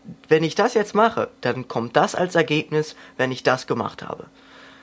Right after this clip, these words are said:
So viel dazu. Dann bin ich auf einen anderen Aspekt eingegangen,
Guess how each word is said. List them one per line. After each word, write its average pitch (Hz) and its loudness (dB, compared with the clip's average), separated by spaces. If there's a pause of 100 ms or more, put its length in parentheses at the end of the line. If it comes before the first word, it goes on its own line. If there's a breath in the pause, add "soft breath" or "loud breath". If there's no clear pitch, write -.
(920 loud breath)
So - -2
viel 170 2
dazu. - 0 (1500)
Dann 139 2
bin 170 2
ich 175 0
auf 156 2
einen 156 2
anderen 160 0
Aspekt - -6
eingegangen, 123 0